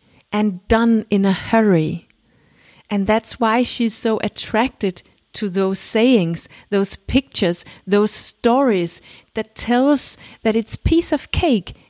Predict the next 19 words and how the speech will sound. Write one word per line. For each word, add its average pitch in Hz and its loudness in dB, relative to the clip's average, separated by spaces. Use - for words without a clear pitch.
if - 0
you 262 2
just 196 -2
do 170 2
like - -6
this. 285 -8
And 226 -2
that's 233 -4
why 240 2
magazines 214 0
and 180 -4
news 247 2
are 196 -4
full 302 0
of 208 0
that, 165 -4
especially 202 -2
in 247 -2
January. 202 0